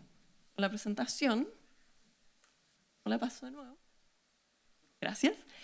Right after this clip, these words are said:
Eh, todo, eh, si ustedes escanean ese código, pueden entrar a la página web de Plan bim y descargar el, el, el documento,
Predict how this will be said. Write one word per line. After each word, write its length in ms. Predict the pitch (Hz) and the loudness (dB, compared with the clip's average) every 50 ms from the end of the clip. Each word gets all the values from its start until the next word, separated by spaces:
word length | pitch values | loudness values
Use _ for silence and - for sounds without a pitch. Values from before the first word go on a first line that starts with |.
| - - - | -20 4 12
Eh, 480 | - 220 214 214 214 208 208 208 208 - | 12 12 12 12 12 12 12 12 12 12
todo, 280 | - 311 320 320 320 311 | 12 12 12 12 12 12
eh, 320 | 247 247 196 147 143 - - 233 | 12 10 6 2 0 -4 -8 -2
si 180 | - - 262 | 6 8 8
ustedes 300 | 240 233 - 320 320 311 | 8 10 12 12 12 12
escanean 420 | 302 277 269 277 262 302 403 403 370 | 12 12 10 10 12 12 12 12 12
ese 220 | 349 320 320 302 | 10 6 4 4
código, 520 | - 311 302 320 330 320 359 370 302 - | 6 8 8 8 8 8 8 6 6 6
pueden 380 | - 269 277 277 302 302 285 - | 8 8 10 10 10 8 4 2
entrar 460 | - 220 220 208 - - 247 277 294 294 | 2 2 2 2 8 12 12 12 12 12
a 60 | 220 | 12
la 100 | 233 226 | 12 12
página 340 | 226 240 - 277 269 262 269 | 12 12 12 12 10 12 12
web 160 | 277 277 262 | 12 12 12
de 100 | 277 285 | 10 10
Plan 240 | 285 311 320 311 302 | 10 12 12 12 10
bim 140 | 359 415 427 - - - | 10 8 6 4 0 6
y 260 | - 285 311 359 427 - - - - - - | 10 10 10 10 8 4 -2 -10 -14 -14 6
descargar 960 | - 226 226 - - - 233 226 220 214 202 233 240 247 254 247 254 - - | 10 10 12 12 12 12 12 12 12 12 12 12 12 12 12 12 12 8 8
el, 920 | - 208 214 208 202 202 202 196 190 190 190 185 185 180 170 170 165 170 - - | 8 8 10 10 10 10 8 8 8 6 6 6 6 6 6 4 2 0 0 4
el, 340 | 202 208 202 196 190 190 - - | 6 8 8 8 6 6 4 4
el 140 | 208 208 196 | 4 4 4
documento, 640 | 214 208 208 226 214 185 175 170 - 254 277 320 | 4 4 4 6 6 6 4 6 6 6 6 6